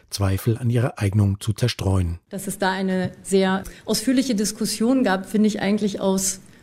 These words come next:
Speaker 2: demokratietheoretischer Sicht großartig. Und mein Ziel wird es sein, die Aufmerksamkeit, die jetzt dadurch entstanden ist, auf die Arbeit der Stelle, auf die betroffenen Menschen, auf das Thema Diskriminierung zu lenken.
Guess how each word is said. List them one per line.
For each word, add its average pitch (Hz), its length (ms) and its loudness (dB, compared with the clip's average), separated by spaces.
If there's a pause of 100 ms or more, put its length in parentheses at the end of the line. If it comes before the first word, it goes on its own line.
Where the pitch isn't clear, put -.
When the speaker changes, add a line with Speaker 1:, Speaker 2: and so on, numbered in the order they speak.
(400)
Speaker 2:
demokratietheoretischer 214 1300 2
Sicht 190 300 -2 (180)
großartig. 269 960 0 (180)
Und 196 120 2
mein 190 220 4
Ziel 220 220 2
wird 202 120 0
es 202 140 -2
sein, 190 300 2
die 202 140 -4
Aufmerksamkeit, 202 640 0
die 202 40 -2
jetzt 190 220 0
dadurch 196 220 2
entstanden 190 440 0
ist, 180 220 0
auf 220 180 2
die - 140 -2
Arbeit 202 260 0
der 202 100 0
Stelle, 220 480 2
auf 220 220 -2
die 233 80 -2
betroffenen 208 560 0
Menschen, 196 340 2
auf 202 200 -4
das 190 180 0
Thema 190 240 2
Diskriminierung 170 640 2
zu - 100 -8
lenken. 156 320 -6